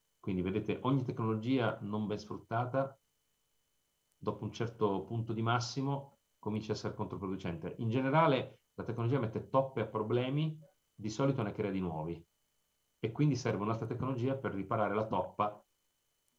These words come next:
che abbiamo messo per risolvere un problema precedente. Tutto sta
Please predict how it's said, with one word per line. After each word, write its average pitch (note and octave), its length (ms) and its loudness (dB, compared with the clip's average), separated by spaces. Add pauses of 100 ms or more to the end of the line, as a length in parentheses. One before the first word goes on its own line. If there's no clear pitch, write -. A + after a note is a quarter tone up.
(380)
che - 100 -2
abbiamo A2 260 2
messo - 360 0
per F2+ 580 -2
risolvere F2+ 560 0
un F2 60 -4
problema F2+ 340 0
precedente. D#2 640 -8
Tutto D3 240 -2
sta G2+ 420 0